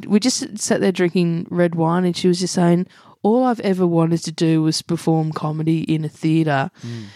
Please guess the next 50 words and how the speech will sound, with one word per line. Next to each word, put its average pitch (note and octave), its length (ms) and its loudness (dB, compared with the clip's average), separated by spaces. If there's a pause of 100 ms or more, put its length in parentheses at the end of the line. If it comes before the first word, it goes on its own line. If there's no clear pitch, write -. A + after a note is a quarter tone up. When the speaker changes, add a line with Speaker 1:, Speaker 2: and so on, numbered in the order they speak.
(220)
Speaker 1:
And D#3+ 140 -2
at - 80 -8
the E3 80 -6
ripe F#3+ 380 0
old G3+ 160 2
age E3 220 2
of D3+ 100 -4
fifty, G3 580 0
I F3 60 2
got E3+ 100 0
to E3+ 80 -10
do G3 120 4
it F#3 60 -8
for - 80 -4
the F3 80 0
first F3+ 380 0
time F3+ 380 0
Speaker 2:
Wow, G#2+ 220 -4
Speaker 1:
tonight, E3 340 -2
Speaker 2:
yeah. D#3+ 80 -6
Speaker 1:
like, E3+ 120 0
to - 120 -12
do F#3 160 2
my F3 160 -2
show. E3+ 260 0
And E3+ 220 0
I E3+ 140 0
was F3 220 -2
like, E3+ 220 4 (920)
"Oh, A3 340 2
you're B3 220 0
fifty." - 920 -2
Speaker 2:
Yeah. C3 360 -4
Speaker 1:
Do A3+ 120 -4
you A#3+ 60 4
know C4 80 4
what B3+ 80 2
I - 20 0 (120)
mean? G#3 100 -2
Like, G3+ 160 -2
and G3+ 100 2
I, G3+ 80 2
it, G3+ 240 -2
for G#3+ 160 0
me, G#3 220 0
it A#3 80 -4
was G3 200 -2
Speaker 2:
Yeah. G3 60 0
Speaker 1:
like, F3 400 0 (500)
"Oh, F3 440 2